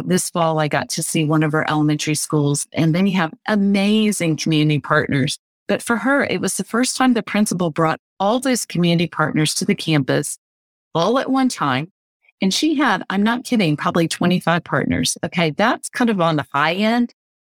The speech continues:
but it was the first time for them to all be in the room together,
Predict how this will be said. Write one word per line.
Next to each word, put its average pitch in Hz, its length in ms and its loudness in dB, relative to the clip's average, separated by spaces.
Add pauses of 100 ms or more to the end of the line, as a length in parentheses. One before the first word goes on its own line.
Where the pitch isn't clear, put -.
(100)
but 202 80 0
it 208 100 0
was 220 160 0
the 190 80 0
first - 440 -2
time 208 240 0
for 175 140 -4
them 165 260 2
to - 180 -4
all 170 200 0
be 190 160 0
in 175 80 2
the 147 100 2
room 160 260 2
together, - 440 -4